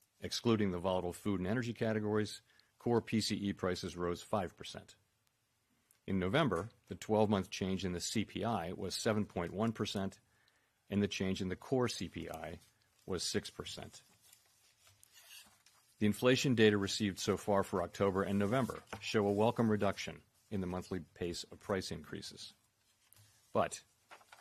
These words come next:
it will take substantially more evidence to give confidence that inflation is on a sustained downward path.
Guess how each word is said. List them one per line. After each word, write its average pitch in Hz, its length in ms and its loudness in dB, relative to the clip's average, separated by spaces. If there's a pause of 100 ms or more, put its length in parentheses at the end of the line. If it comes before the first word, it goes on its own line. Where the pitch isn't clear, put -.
(100)
it 104 100 0
will 101 100 -4
take 101 220 -2
substantially 117 680 0
more 104 320 6
evidence 87 540 0 (160)
to 95 60 -12
give 92 200 0
confidence 104 560 -2
that 92 100 0
inflation 85 640 -4 (400)
is 87 100 -6
on 92 120 -2
a 87 40 -4
sustained 85 720 -6
downward 80 400 -6
path. - 420 -12